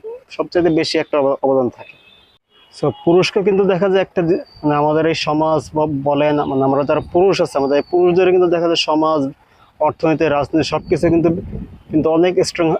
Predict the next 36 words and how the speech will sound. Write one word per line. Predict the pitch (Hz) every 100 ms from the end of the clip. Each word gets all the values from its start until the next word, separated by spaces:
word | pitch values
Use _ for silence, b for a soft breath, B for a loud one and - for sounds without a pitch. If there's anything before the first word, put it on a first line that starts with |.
| - - -
স্ট্রংলি | - - 165 165
হ্যান্ডেল | 135 143 147 139
করতে | 143 113 123
হয়। | 113
যে | 113 131
স্ট্রংলি | 139 - 165 170
হ্যান্ডেল | 139 151 170
করার | 170 170
জন্য | 156 160
একজন | 160
প্রকৃত | 143 165 165 160
পুরুষের | 156 160 151 -
কী | 349
কী | 359 370 B B B -
গুণাবলী | 160 165 156 147
থাকা | 139 135
দরকার? | 127 120
একজন | 123 131
প্রকৃত | 160 147 151
পুরুষের | 151 165 160 170
মধ্যে | 170
থাকা | 160 165
দরকার | 160 156 160 156 - B B B -
দায়িত্ব, | 143 147 - 165 160 - 156 - - -
দায়িত্ববোধ | 143 - 165 151 -
থাকা | 143 139
দরকার, | 127 117 120
সততা | - 156 131 160
এবং | 165 147
নৈতিকতা | 147 147 147 147
থাকা | - 135 135
দরকার, | 123 113 113 - 127 B B B -
সাহসিকতা, | - 135 143 175 175 170
দৃঢ়তা | 156 160 156 151
থাকা | 151 139
দরকার, | 127 123 113